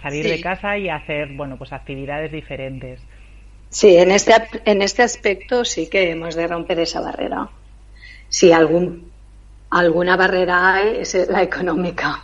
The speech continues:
Speaker 1: Por supuesto.
Speaker 2: Porque, claro, viajar, sea en silla o no, pues
Speaker 1: Es caro.
Speaker 2: es caro, es caro,
Speaker 1: Ujú.
Speaker 2: es así.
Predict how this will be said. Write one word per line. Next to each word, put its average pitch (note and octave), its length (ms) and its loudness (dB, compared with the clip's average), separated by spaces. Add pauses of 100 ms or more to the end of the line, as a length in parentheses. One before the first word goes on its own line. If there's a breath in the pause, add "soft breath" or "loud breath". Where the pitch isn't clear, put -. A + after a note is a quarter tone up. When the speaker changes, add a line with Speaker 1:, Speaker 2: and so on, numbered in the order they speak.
(140)
Speaker 1:
Por D#3+ 160 -8
supuesto. D3 400 -8
Speaker 2:
Porque, E3+ 140 4
claro, E3+ 240 4
viajar, F3+ 880 4 (340)
sea F3+ 300 2
en E3+ 100 0
silla F#3 520 0
o F3+ 180 2
no, F3+ 400 -2
pues - 280 -10
Speaker 1:
Es D3+ 140 -12
caro. - 380 -12 (680)
Speaker 2:
es G3 120 -12
caro, - 460 -6 (160)
es E3+ 180 -8
caro, - 280 -8
Speaker 1:
Ujú. B3 160 -6 (100)
Speaker 2:
es E3+ 80 -4
así. - 340 -2